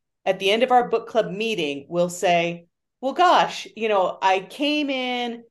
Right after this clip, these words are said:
not liking this book," or somebody came in, but after our discussion, now I appreciate it more.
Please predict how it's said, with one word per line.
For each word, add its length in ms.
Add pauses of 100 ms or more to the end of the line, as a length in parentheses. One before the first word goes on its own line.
(120)
not 440
liking 460
this 160
book," 240
or 100
somebody 480
came 260
in, 140 (340)
but 180
after 440
our 140
discussion, 960
now 360
I 140
appreciate 760
it 120
more. 520